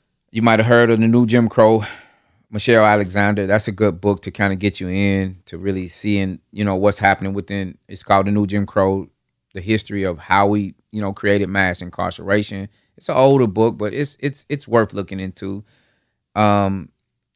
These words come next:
there's a, um, there's a book, I forget the author's name, but it's a great book. It's called Until, Until We Reckon. You can kinda get some deep insights into what's happening into our society. And, uh,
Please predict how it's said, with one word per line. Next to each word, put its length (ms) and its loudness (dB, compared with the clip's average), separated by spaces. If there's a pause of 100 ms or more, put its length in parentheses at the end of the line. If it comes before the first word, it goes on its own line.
(460)
there's 360 -2
a, 600 -6
um, 460 -12 (920)
there's 160 -2
a 60 4
book, 240 2
I 80 0
forget 220 -6
the 80 -4
author's 280 0
name, 220 -6
but 100 -8
it's 100 -16
a 40 -16
great 260 0
book. 140 -8
It's 140 -16
called 440 -2
Until, 400 -6 (120)
Until 540 0
We 160 -6
Reckon. 520 -2 (840)
You 80 -20
can 140 -8
kinda 220 0
get 140 -4
some 160 -8
deep 300 -2
insights 440 -2
into 140 -8
what's 200 -6
happening 360 -2
into 200 -12
our 260 -10
society. 720 -4
And, 180 -16
uh, 360 -12